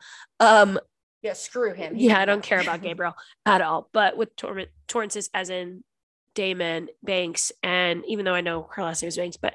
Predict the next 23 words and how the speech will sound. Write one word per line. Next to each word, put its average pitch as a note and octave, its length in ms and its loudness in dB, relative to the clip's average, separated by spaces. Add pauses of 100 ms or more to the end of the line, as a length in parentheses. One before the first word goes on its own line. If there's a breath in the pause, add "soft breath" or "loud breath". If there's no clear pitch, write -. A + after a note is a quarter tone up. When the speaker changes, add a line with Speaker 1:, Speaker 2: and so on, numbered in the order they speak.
Speaker 1:
I F#3 120 4
count E3 240 -4
her - 60 -4
into - 220 -2
a - 80 0
Torrance. - 440 -2 (120)
And F3+ 260 4
the F3 60 0
Speaker 2:
Yeah. F3 40 0
Speaker 1:
mom, F#3+ 440 8 (640 loud breath)
um, F#3 600 4 (920)
they A#3 80 8
have A#3 200 6
all G#3+ 160 8
these A3+ 240 4
things F#3+ 580 2 (120)
that G3 200 0
makes G#3 240 4
it - 160 2
really A#3+ 720 2
hard G3 880 0 (440 soft breath)
to G#3 80 0
have F#3+ 300 4